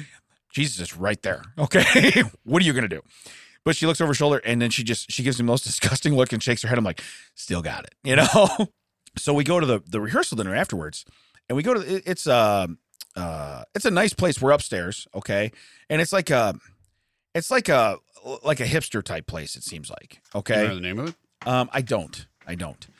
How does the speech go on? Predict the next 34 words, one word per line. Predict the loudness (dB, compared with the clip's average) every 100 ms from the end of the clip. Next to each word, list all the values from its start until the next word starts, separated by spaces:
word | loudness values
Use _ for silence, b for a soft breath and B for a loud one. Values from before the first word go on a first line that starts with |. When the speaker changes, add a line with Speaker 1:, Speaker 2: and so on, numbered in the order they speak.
| b b
Speaker 1:
But | 0 2
it |
was, | 4 2 4
uh, | 4 4
it | 2
was | 0
cool. | 4 4 4 -2
It | -2
was | 0
Speaker 2:
It's |
Speaker 1:
cool. | 2 2 2
Speaker 2:
Clomp | 2 2 2
or | -4
Stomp | 0 2 2 4
or |
Speaker 1:
Yeah. | 4
Speaker 2:
some | 4 4
crap. | 2 2 0 -6 _
Speaker 1:
But, | 4 4 0
but | 0
it | 2
had | 2 2 0
the | -4 0
bathroom | 2 2 2 0
upstairs. | -2 0 -2 -2 -2
They | -4
said, | -2
"Oh, | -4
the | 0
bathroom's | 0 0 -6
up | -6
there." | -8
So | 0
I, | 2